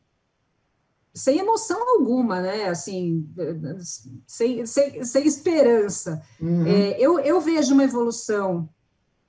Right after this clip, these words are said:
Speaker 1: na marcação do time, eu acho que, é, a gente tava numa situação muito mais dramática antes, né? Eu, uma, eu acho que o Mancini conseguiu organizar um pouco, a defesa.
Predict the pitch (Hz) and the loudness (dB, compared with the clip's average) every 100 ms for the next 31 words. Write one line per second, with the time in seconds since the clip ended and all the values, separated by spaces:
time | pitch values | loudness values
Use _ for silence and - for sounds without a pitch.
0 | _ - 226 220 220 214 220 196 - - | _ -6 -2 -2 -2 -4 -4 -4 -8 -8
1 | 202 254 294 311 269 208 208 202 - - | 0 4 6 6 4 2 2 0 -8 -10
2 | 214 202 196 185 170 - 190 190 180 170 | -8 -6 -6 -6 -6 -6 -2 0 0 -2
3 | 143 _ _ 170 165 180 - 202 196 185 | -8 _ _ -6 -4 -4 -6 -6 -4 -6
4 | 208 190 214 208 196 185 196 233 269 277 | -6 -6 -6 -8 -8 -8 -2 2 2 2
5 | 247 214 202 190 180 170 - _ _ _ | 0 -2 -2 -2 -4 -8 -14 _ _ _
6 | 185 202 190 190 185 - 196 185 185 208 | -2 -2 0 -4 -4 -6 -2 0 0 0
7 | 240 - 196 202 196 185 185 185 190 196 | -4 -6 -6 -4 0 -2 -2 -8 -10 -10
8 | 190 196 190 - 208 233 233 226 226 240 | -8 -6 -6 -8 -6 -4 -2 -2 -2 0
9 | 262 247 233 196 165 208 254 269 247 190 | 2 2 -2 -4 -4 -2 2 2 0 -2
10 | 202 233 - 262 247 _ _ _ 180 175 | 0 0 0 -6 -6 _ _ _ -4 -4
11 | 175 - 190 214 233 | -4 -4 2 4 2